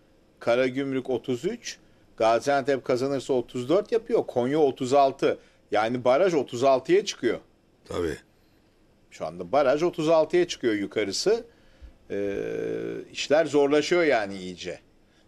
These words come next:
Speaker 1: Kalan hafta beş. E, otuz altı olunca Konya, Hatay. Hatay da yukarıya sıçrıyor, otuz altı yapıyor. Kayseri,
Speaker 2: Ankara
Speaker 1: Ankara
Speaker 2: Gücü
Speaker 1: Gücü,
Speaker 2: hepsi
Speaker 1: hepsi potada hocam.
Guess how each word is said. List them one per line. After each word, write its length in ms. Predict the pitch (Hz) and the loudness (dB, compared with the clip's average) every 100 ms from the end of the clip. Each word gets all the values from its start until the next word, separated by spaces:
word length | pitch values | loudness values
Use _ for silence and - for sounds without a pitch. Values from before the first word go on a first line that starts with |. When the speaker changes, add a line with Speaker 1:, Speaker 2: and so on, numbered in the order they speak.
| _ _ _ | _ _ _
Speaker 1:
Kalan 280 | 113 123 | -2 0
hafta 360 | 117 110 - 98 | 2 0 -2 -2
beş. 480 | 135 190 - - - _ _ _ _ _ _ _ | 0 -2 -4 -8 -10 _ _ _ _ _ _ _
E, 100 | 113 | -10
otuz 320 | 113 104 113 | -8 -8 -4
altı 320 | 127 131 147 151 | 0 2 2 2
olunca 720 | 147 143 143 127 139 139 123 | 2 0 -2 0 2 2 2
Konya, 720 | 123 120 131 127 131 127 98 | -2 -2 0 0 2 2 0
Hatay. 520 | 117 117 131 127 127 131 _ _ _ _ _ - | -2 0 2 2 2 -4 _ _ _ _ _ -10
Hatay 320 | 98 120 113 | -4 0 2
da 40 | 123 | 2
yukarıya 460 | 120 123 120 123 | 0 0 0 0
sıçrıyor, 380 | - 101 - 104 | -2 -10 -8 -6
otuz 240 | 95 95 98 | -6 -4 -2
altı 280 | 95 87 98 | -2 -2 -6
yapıyor. 360 | 90 101 95 | -6 -6 -6
Kayseri, 840 | - 117 127 - 131 123 123 120 123 _ _ | -2 0 0 -2 -2 2 2 0 -4 _ _
Speaker 2:
Ankara 300 | 82 85 104 | -8 -4 0
Speaker 1:
Ankara 440 | 120 104 117 127 127 | 0 2 0 2 2
Speaker 2:
Gücü 240 | 139 131 | 2 0
Speaker 1:
Gücü, 320 | 156 127 120 104 | 0 0 0 0
Speaker 2:
hepsi 60 | 156 - - 175 | -2 -2 -4 -4
Speaker 1:
hepsi 120 | 208 | -2
potada 360 | - 208 233 185 | 0 0 2 2
hocam. 300 | 151 170 165 | 2 0 -4